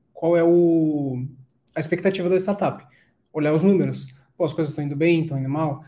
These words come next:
Se as coisas tão indo mal, pô, em outras áreas tão, não é tão fácil se encontrar emprego. Então, talvez seja bom pensar, talvez não, não fazer uma dívida grande, por exemplo, comprar uma casa, é, enfim.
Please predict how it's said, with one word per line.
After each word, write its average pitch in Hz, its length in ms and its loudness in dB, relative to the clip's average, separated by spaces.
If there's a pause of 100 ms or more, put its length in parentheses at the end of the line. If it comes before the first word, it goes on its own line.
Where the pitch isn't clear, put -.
(240)
Se - 100 -16
as 147 80 -8
coisas 175 280 -2
tão 175 100 -4
indo 143 120 0
mal, 156 460 -4 (1400)
pô, 147 180 0 (380)
em 160 100 -4
outras 165 280 2
áreas 175 180 2
tão, 214 280 -4
não 196 140 0
é 196 40 0
tão 254 140 -2
fácil 196 260 0
se - 120 -8
encontrar 160 320 -6
emprego. 139 380 -4
Então, 151 340 -4
talvez 160 920 -2
seja 170 500 -2
bom 165 260 2
pensar, 165 500 0
talvez 147 580 -6
não, 156 220 -4
não 156 260 0
fazer 143 200 -2
uma 139 100 0
dívida 135 280 -2
grande, 160 400 2
por 135 120 -6
exemplo, 123 200 -6
comprar 127 240 -6
uma 127 160 -2
casa, 135 520 -2 (400)
é, 120 580 -6 (380)
enfim. 147 400 -4